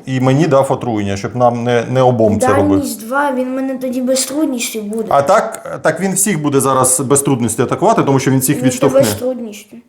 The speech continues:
Speaker 1: Він всіх відштовхує на один
Speaker 2: Він
Speaker 1: і
Speaker 2: мене
Speaker 1: дає
Speaker 2: нікуди
Speaker 1: отруєння.
Speaker 2: не відштовхне.
Speaker 1: Він тебе відштовхне.
Speaker 2: Куди?
Speaker 1: Байдуже,
Speaker 2: Все одно буде
Speaker 1: отру-,
Speaker 2: ближнє,
Speaker 1: отруєння дасть. Як хочеш, давай, добре, прийшли сюди. Мене відштовхує, дає мені отруєння.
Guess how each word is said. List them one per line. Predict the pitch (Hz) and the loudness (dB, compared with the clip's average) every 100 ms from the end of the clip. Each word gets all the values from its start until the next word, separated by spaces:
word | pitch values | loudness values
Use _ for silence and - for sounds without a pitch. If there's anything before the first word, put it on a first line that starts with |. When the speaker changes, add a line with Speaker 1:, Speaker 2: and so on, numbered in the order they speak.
| _ _ _ _ _ | _ _ _ _ _
Speaker 1:
Він | 117 117 110 - - | 2 4 4 -2 -4
всіх | - 131 123 | 0 0 0
відштовхує | 110 - - 131 127 - 98 | -4 -2 0 0 -2 -4 -2
на | 95 | 0
один | 92 120 190 | 0 0 0
Speaker 2:
Він | |
Speaker 1:
і | 240 | 0
Speaker 2:
мене | 101 | 2
Speaker 1:
дає | 107 123 | 4 4
Speaker 2:
нікуди | - - - | 2 0 -2
Speaker 1:
отруєння. | 254 240 | -2 -4
Speaker 2:
не | 226 | -6
відштовхне. | 226 196 - 240 294 349 - - _ _ _ 104 | -8 -10 -10 -8 -6 -6 -8 -18 _ _ _ 0
Speaker 1:
Він | 113 120 | 0 2
тебе | 127 123 | 2 2
відштовхне. | 120 120 - 120 - 98 87 | 2 -2 -4 -4 -2 0 0
Speaker 2:
Куди? | 240 240 - - _ - | 0 -4 -6 -14 _ -6
Speaker 1:
Байдуже, | 110 135 123 98 | 0 2 4 4
Speaker 2:
Все | 107 | 4
одно | 123 | 4
буде | 131 | 4
Speaker 1:
отру-, | 139 | 4
Speaker 2:
ближнє, | - 143 | 2 2
Speaker 1:
отруєння | 143 - 143 147 131 117 107 | 2 4 4 6 6 2 0
дасть. | 95 90 - - _ _ _ - | -2 -4 -6 -16 _ _ _ -4
Як | 113 175 | 0 0
хочеш, | 170 143 107 - - - | 2 2 2 0 -10 0
давай, | 123 123 101 | 2 2 2
добре, | 107 113 92 - | 2 0 -2 -6
прийшли | - 139 143 143 | 0 0 2 0
сюди. | - 101 95 98 - - - - - | 0 -2 -6 -8 -16 -20 -18 -20 -2
Мене | 131 160 196 | 2 4 6
відштовхує, | 165 - 185 208 208 151 120 | 4 4 4 4 2 2 2
дає | 110 131 151 | 2 0 0
мені | 135 135 | 0 -2
отруєння. | 117 123 110 101 110 | -4 -4 -4 -2 -4